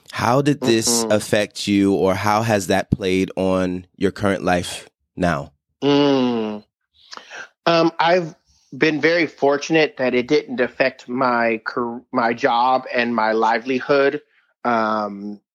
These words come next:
Speaker 2: I, I work at a, a,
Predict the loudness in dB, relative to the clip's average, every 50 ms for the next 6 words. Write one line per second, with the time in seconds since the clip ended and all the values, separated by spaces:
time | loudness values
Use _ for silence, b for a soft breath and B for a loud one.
0 | _ -20 _ _ _ _ _ _ _ _ -2 0 0 0 -2 -2 -2 0 0 2
1 | 2 2 2 0 0 -2 0 0 0 2 2 2 2 2 2 0 0 -2 -4 _
2 | -2 0 2 2 0 -2 -4